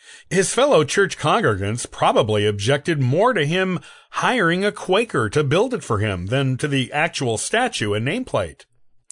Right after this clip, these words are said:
You know, a lot of the stones in this cemetery, and tons of other ones in Essex County, got damaged by musket fire during the Revolution. Maybe the Wainwright family moved those precious, expensive items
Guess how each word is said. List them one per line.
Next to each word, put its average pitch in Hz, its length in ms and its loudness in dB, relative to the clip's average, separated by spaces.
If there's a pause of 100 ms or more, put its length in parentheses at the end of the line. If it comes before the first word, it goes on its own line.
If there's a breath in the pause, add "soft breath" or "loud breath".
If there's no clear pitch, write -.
(300 loud breath)
You 170 100 0
know, 214 280 2 (320 loud breath)
a 180 100 6
lot 262 300 4
of 311 80 -2
the 165 100 2
stones 196 540 -2
in 139 100 2
this 131 160 0
cemetery, 131 800 0 (180)
and 170 280 0
tons 208 240 2
of 143 100 2
other 185 180 4
ones 123 340 2
in 117 180 -2
Essex 135 440 -4
County, 156 440 -2 (560 loud breath)
got 156 280 2
damaged 143 520 -2
by 143 140 0
musket 151 480 0
fire 107 360 0
during 143 340 0
the 117 80 -2
Revolution. 139 760 0 (680 loud breath)
Maybe 196 360 0
the 156 100 2
Wainwright 170 480 2
family 151 540 -2
moved 202 420 0
those 139 280 2
precious, 180 500 0
expensive 147 640 -4
items 127 500 0